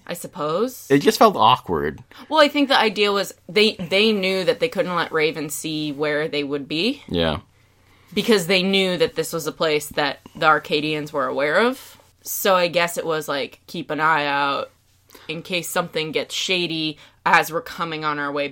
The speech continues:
Speaker 1: back. You
Speaker 2: Yeah.
Speaker 1: guys can still help us fight if we're not in a way to fight." I don't know.
Speaker 2: Yeah.
Speaker 1: It, it was just a thing of, like, have it, I can see, it was definitely a plot hole that
Speaker 2: Yeah.
Speaker 1: kind of went into my mind later where I was like, "Where'd they go?"
Speaker 2: Yeah.
Speaker 1: But of just trying to keep it close, keep it the
Speaker 2: Yeah.
Speaker 1: family.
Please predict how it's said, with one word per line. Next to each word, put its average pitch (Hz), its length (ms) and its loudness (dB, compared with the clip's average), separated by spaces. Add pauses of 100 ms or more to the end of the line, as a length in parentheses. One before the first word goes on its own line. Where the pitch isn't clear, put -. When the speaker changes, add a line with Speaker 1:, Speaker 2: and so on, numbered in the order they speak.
(120)
Speaker 1:
back. 175 320 6
You - 120 -2
Speaker 2:
Yeah. 170 140 -2
Speaker 1:
guys 147 300 -4
can - 180 -16
still 143 260 -8
help - 260 -8
us - 160 -16
fight 220 280 2
if 170 120 -6
we're 170 240 2
not 151 160 -4
in 147 80 -8
a 143 60 -6
way 208 200 0
to 233 60 0
fight." 233 140 -4 (300)
I 302 60 2
don't 285 140 2
know. 196 200 2
Speaker 2:
Yeah. 69 260 -4 (100)
Speaker 1:
It, 277 220 4
it 269 100 0
was 262 180 2
just 285 160 -2
a 247 60 0
thing 185 260 0
of, 160 100 -6
like, 151 360 0 (480)
have 175 400 4
it, 160 160 -2
I 190 120 2
can 185 160 -8
see, 196 320 -6
it 226 140 2
was 220 120 4
definitely 180 300 0
a 143 40 -6
plot - 220 0
hole - 140 -4
that 170 180 -4
Speaker 2:
Yeah. 160 100 -2
Speaker 1:
kind 156 200 -2
of 147 160 -12
went 143 200 -4
into 160 200 -10
my 151 160 -4
mind 151 280 -4
later 151 220 -4
where 156 100 0
I 180 40 2
was 175 100 -2
like, 175 140 -2
"Where'd 185 180 -4
they 277 160 6
go?" 269 340 2
Speaker 2:
Yeah. 80 280 -6 (100)
Speaker 1:
But 190 240 2
of 175 140 0
just 185 220 -4
trying 190 320 -2
to - 60 -16 (180)
keep - 280 -8
it - 100 -6
close, 147 400 -2
keep - 280 -12
it 151 120 -6
the 117 140 -2
Speaker 2:
Yeah. 71 200 -2
Speaker 1:
family. 147 1040 2